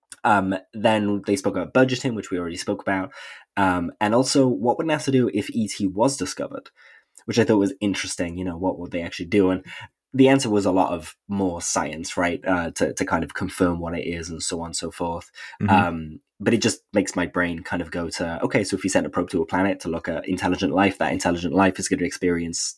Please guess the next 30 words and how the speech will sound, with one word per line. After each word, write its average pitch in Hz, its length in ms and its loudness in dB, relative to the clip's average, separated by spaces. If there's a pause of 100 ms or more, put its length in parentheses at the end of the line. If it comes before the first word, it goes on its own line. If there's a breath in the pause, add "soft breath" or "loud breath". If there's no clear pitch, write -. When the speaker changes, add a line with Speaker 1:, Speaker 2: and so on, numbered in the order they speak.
Speaker 1:
their 92 300 2
tic - 240 -8
tac - 260 -8
from 185 280 -4
us. - 320 2 (280 loud breath)
You, 117 140 4
you 104 80 2
know, 117 120 4
Speaker 2:
Yep. 101 140 4
Speaker 1:
it's, 107 160 -6
uh, 110 160 2
really 110 320 2
interesting 98 400 -2
to 90 80 -12
think - 140 -8
about. - 280 -6 (440 loud breath)
Um, 92 500 2 (460)
they 113 260 4
mentioned 95 540 -2
that 90 260 -2 (220 loud breath)
more 107 240 4
people 135 220 2
were 101 100 4
watching 95 380 2
today 139 380 0
than 90 300 -2
watch 92 320 0
a 82 60 -2
typical 92 420 -2
nasa 90 640 -2